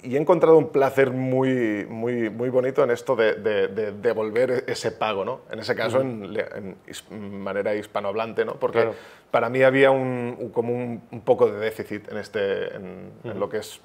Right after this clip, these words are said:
Speaker 1: hispanohablante, un poco... En
Speaker 2: Sí, es verdad que no sé qué percepción tienes tú, pero entre los, bueno, entre los artistas plásticos, pocos son youtubers, o sea, po-, po-, pocos son instagramers, o sea,
Speaker 1: Ya.
Speaker 2: no hay...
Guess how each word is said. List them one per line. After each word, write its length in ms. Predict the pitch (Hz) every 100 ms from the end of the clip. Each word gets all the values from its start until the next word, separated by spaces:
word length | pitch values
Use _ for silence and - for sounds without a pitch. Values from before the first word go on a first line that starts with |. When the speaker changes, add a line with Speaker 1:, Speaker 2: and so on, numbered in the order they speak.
| _
Speaker 1:
hispanohablante, 800 | - - - 107 110 120 131 143
un 120 | 139 110
poco... 280 | 120 117
En 120 | 113 113
Speaker 2:
Sí, 120 | 120
es 40 |
verdad 260 | 151 170 190
que 260 | 185 151 -
no 240 | 135 131
sé 540 | 151 202 196 175 160 -
qué 100 | 139
percepción 440 | 127 127 127 135
tienes 200 | 123 120
tú, 140 | 120 123
pero 360 | 117 113 120 -
entre 340 | - 123 113 120
los, 400 | 117 117 117 117
bueno, 160 | 139
entre 160 | 107 104
los 100 | 104
artistas 380 | 104 104 123 135
plásticos, 520 | 143 143 139 165 165 - -
pocos 460 | 147 139 170 170 - - _ _ _ -
son 300 | - 127 123
youtubers, 560 | 113 139 113 95 -
o 40 | -
sea, 260 | 120 104
po-, 200 | - 110
po-, 160 | 107 120
pocos 280 | 123 131 120
son 260 | 127 127 123 - -
instagramers, 580 | 123 117 117 135 123
o 40 | 117
sea, 220 | 131 120
Speaker 1:
Ya. 140 | 123 87 -
Speaker 2:
no 120 | 143
hay... 140 | 143